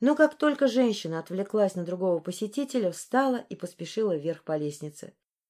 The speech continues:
Хорошо я уже бывала в этом госпитале и немного в нем ориентировалась. Поднявшись на второй этаж, быстро отыскала палату с двадцать шестым номером. Но стоило протянуть руку, чтобы толкнуть дверь, как она сама распахнулась.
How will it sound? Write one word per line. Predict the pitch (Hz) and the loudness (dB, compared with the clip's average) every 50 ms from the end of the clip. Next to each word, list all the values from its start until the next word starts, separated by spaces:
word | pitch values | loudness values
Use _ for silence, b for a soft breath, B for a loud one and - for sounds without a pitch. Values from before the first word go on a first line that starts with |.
| _ _ _ | _ _ _
Хорошо | - - 226 240 233 - 359 | -4 0 0 0 2 2 0
я | 359 330 294 | 2 4 2
уже | 262 220 214 247 | 2 2 0 0
бывала | 233 269 254 247 262 202 165 156 | 0 2 4 4 4 4 2 0
в | 147 | -4
этом | 156 - 208 226 247 | -4 -4 0 0 0
госпитале | 262 349 349 - - - 202 - 165 156 156 160 | 0 0 -2 -2 -4 -8 -6 -4 -4 -4 -4 -2
и | 180 | 0
немного | 196 220 233 254 320 330 277 277 | 0 2 2 2 2 0 0 0
в | 247 | 2
нем | 247 269 262 254 | 2 4 4 4
ориентировалась. | 247 240 233 233 226 220 208 - 170 156 143 139 127 127 - - - - _ _ _ _ _ _ _ _ | 2 2 2 0 -2 -4 -4 -4 -4 -2 -2 -2 -6 -8 -12 -16 -18 -20 _ _ _ _ _ _ _ _
Поднявшись | - 247 247 294 339 330 - - 294 - | 4 4 6 6 2 2 0 -4 -2 0
на | 254 254 | -2 0
второй | - 254 240 240 247 240 | 2 2 4 6 4 4
этаж, | 240 262 262 254 214 | 6 4 2 2 2
быстро | 196 233 277 277 262 - 202 196 | 0 0 0 0 -2 -4 -4 -6
отыскала | 185 - 185 - - - 180 170 160 156 | -4 -6 -8 -8 -4 -2 -2 -2 -2 -4
палату | - 165 165 180 233 262 262 262 220 | -4 -4 -4 -2 0 -2 -2 -2 -6
с | 220 196 | -8 -6
двадцать | 196 208 214 208 - 175 - | -6 -6 -6 -6 -8 -14 -14
шестым | - 165 - - - 185 175 | -14 -16 -10 -8 -6 -6 -4
номером. | 160 151 147 143 139 131 131 - 143 _ _ _ _ _ _ _ _ _ | -4 -4 -4 -4 -6 -10 -12 -14 -18 _ _ _ _ _ _ _ _ _
Но | - 185 196 | -2 -2 -2
стоило | - - 220 233 226 202 185 | 0 2 4 4 4 4 0
протянуть | 185 - 185 185 - 190 190 196 202 - | -2 -6 -8 -6 -4 -2 -2 -2 -2 0
руку, | 226 254 269 262 233 208 | 0 0 0 0 -2 -4
чтобы | - - 190 185 | -4 -4 -6 -2
толкнуть | 196 196 190 190 196 - 226 226 208 - | 2 2 2 2 2 2 0 0 0 -2
дверь, | 196 190 240 277 254 - | -2 0 0 0 0 -2
как | - 185 180 - | -4 -6 -4 -4
она | 170 165 160 | -8 -8 -8
сама | 156 - 156 156 160 180 | -8 -8 -8 -6 -6 -8
распахнулась. | 180 170 - _ 165 160 - - 156 151 143 139 143 - - _ | -8 -10 -12 _ -14 -14 -12 -10 -10 -10 -10 -10 -14 -20 -20 _